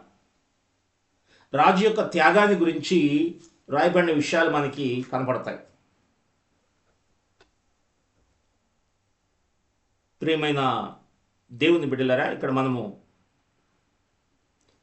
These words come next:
మత్తయి మెస్సయ్యను బయలుపరచబడిన రాజుగా, తృణీకరించబడిన రాజుగా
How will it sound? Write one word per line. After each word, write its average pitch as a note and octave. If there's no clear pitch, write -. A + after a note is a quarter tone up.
మత్తయి A#3+
మెస్సయ్యను G3
బయలుపరచబడిన G3+
రాజుగా, F#3
తృణీకరించబడిన G#3
రాజుగా F3